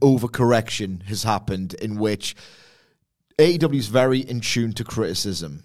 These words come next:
Not as much as it used to be, or I would like it to be,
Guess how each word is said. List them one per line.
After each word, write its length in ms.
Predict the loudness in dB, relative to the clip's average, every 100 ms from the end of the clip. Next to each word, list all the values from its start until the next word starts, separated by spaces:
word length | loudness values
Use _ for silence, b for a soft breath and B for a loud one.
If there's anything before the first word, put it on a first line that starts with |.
| _
Not 300 | 0 2 4
as 120 | 2
much 300 | 0 0 2
as 220 | 2 2 -2
it 160 | -6
used 320 | 0 0 2
to 80 | 2
be, 280 | 2 2 0 2
or 240 | 4 6
I 140 | 4 2
would 160 | 0
like 360 | 0 0 0 -2
it 100 | -4
to 80 | -6
be, 400 | -2 -2 0